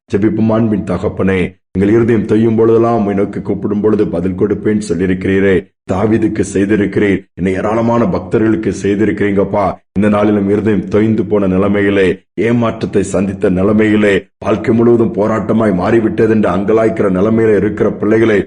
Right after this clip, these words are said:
நீர் கண்ணோக்கி பாரும். யாரெல்லாம் உம்மை நோக்கி கூப்பிடுகிறார்களோ, யாரெல்லாம் உம்மை நோக்கி அபயம் விடுகிறார்களோ, என் ஆண்டவர் அந்த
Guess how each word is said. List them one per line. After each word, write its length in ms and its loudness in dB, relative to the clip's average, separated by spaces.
நீர் 260 -4
கண்ணோக்கி 420 0
பாரும். 340 0
யாரெல்லாம் 420 2
உம்மை 120 0
நோக்கி 300 0
கூப்பிடுகிறார்களோ, 840 0
யாரெல்லாம் 380 0
உம்மை 120 2
நோக்கி 260 0
அபயம் 420 0
விடுகிறார்களோ, 500 2
என் 220 0
ஆண்டவர் 380 0
அந்த 120 -2